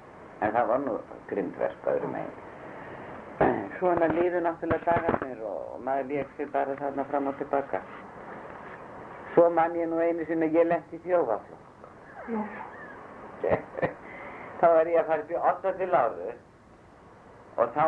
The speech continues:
Speaker 1: er krakka með fullt af pettisúkkulaði.
Speaker 2: Mm.
Speaker 1: P-,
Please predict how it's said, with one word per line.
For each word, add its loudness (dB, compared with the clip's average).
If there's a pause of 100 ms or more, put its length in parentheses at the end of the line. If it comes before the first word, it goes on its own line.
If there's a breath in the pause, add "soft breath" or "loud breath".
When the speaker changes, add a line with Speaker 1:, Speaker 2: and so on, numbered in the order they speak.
Speaker 1:
er 4
krakka 0
með -4
fullt -4
af 2
pettisúkkulaði. -6 (120)
Speaker 2:
Mm. -10 (360)
Speaker 1:
P-, 4